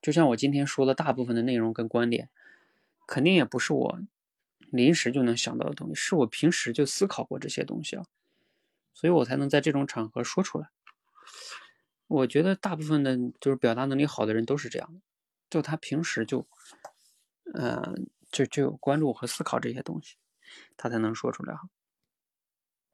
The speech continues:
好，嗯，那希望大家呢，嗯，嗯，如果认同我的理念哈，可以持续的和我去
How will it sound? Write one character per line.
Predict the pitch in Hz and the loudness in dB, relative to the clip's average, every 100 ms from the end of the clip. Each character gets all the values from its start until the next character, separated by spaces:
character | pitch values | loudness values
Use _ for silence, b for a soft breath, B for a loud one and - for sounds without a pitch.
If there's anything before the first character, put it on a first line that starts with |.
| - _ _ - - B B B B | -20 _ _ -10 -10 B B B B
好， | B 165 - | B 2 4
嗯， | - 135 123 | 4 6 6
那 | 135 | 4
希 | 135 - | 2 2
望 | 156 | 4
大 | 143 135 | 6 6
家 | 131 | 6
呢， | 131 131 127 185 285 | 6 4 0 -4 -10
嗯， | 135 120 110 110 135 190 302 - | -8 -4 -4 -4 -8 -12 -12 -10
嗯， | 127 117 | -6 -4
如 | 113 | 0
果 | 120 | 2
认 | 123 139 | 4 2
同 | 120 120 | 0 -2
我 | 110 | -2
的 | 113 | -4
理 | 117 | -8
念 | 120 113 113 | -8 -8 -8
哈， | 127 - | -14 -6
可 | 123 | 0
以 | 117 117 | 0 0
持 | - 117 | -4 0
续 | 113 123 | 4 4
的 | 117 | 4
和 | - 117 | 2 2
我 | 117 - | 4 2
去 | - 120 120 | -2 -4 -6